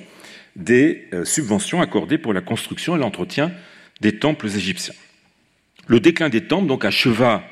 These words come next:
ce qu'avaient bien entamé les réformes administratives, avec, euh, les, euh, sanctuaires, disparurent non seulement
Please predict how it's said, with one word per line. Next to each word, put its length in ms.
ce 180
qu'avaient 680
bien 260
entamé 400
les 100
réformes 380
administratives, 840
avec, 500
euh, 300
les, 500
euh, 280
sanctuaires, 680
disparurent 840
non 160
seulement 600